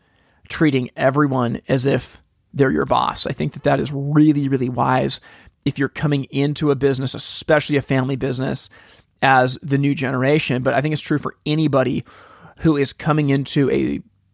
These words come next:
work situation where there's an established, you know, pedigree that, that you're not a part of when you're trying to win that, that goodwill over. So I think that that humility is, is really, really big.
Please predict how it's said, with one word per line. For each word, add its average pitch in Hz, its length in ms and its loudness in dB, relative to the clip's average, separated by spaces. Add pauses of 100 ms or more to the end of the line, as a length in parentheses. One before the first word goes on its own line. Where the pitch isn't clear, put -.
(220)
work 156 300 2
situation 135 840 0
where 139 120 -2
there's 135 200 -2
an 127 40 -6
established, 135 1000 0 (720)
you 135 100 -2
know, 117 220 -4 (100)
pedigree 131 840 0 (380)
that, 131 480 2 (440)
that 131 200 0
you're 147 180 2
not 143 140 4
a - 40 -2
part 139 280 2
of 123 120 -4
when 139 120 -4
you're 147 100 -4
trying 127 220 -2
to 123 80 -2
win 131 360 -4
that, 131 320 -4
that 131 220 -4
goodwill 131 420 0
over. 127 480 -2
So 131 300 2 (360)
I - 120 0
think 147 160 0
that 139 80 -2
that 135 140 4
humility 131 560 0
is, 131 180 -4 (160)
is 131 120 -4
really, 135 180 -2
really 135 180 -2
big. 127 340 -4